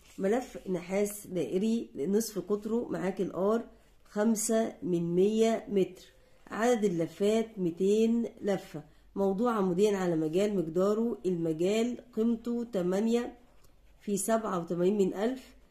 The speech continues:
تسلا. إذا تناقص المجال للصفر خلال فترة زمنية دلتا تي بتساوي تلاتة وستين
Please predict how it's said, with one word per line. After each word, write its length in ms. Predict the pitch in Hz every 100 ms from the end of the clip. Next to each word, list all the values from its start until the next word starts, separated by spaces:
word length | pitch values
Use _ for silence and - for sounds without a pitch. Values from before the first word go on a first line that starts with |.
| _ _ - -
تسلا. 340 | 202 190 165
إذا 160 | 190 190
تناقص 400 | 202 247 247 220
المجال 340 | 185 175 226
للصفر 500 | 214 180 220 226 208
خلال 180 | 190 190
فترة 300 | 220 214 196
زمنية 460 | 170 165 175 208
دلتا 340 | 190 208 208 180
تي 340 | 175 214 226
بتساوي 540 | 185 165 - 196 208 202
تلاتة 400 | 185 190 196 185
وستين 680 | 175 170 - 185 214 202